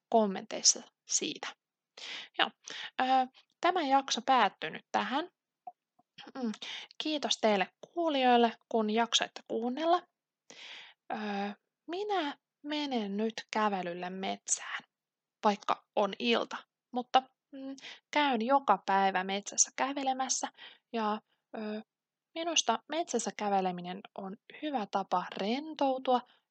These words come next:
ja, mm, ehkä kuuntelen samalla jotain podcastia. Mutta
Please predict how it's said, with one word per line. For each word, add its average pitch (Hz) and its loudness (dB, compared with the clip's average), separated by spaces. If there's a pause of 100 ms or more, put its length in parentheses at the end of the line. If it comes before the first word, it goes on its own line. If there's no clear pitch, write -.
ja, 180 -2 (220)
mm, 202 -10
ehkä 277 -6
kuuntelen 190 -2
samalla 190 0 (600)
jotain - -4 (400)
podcastia. - -4 (1120)
Mutta 262 -2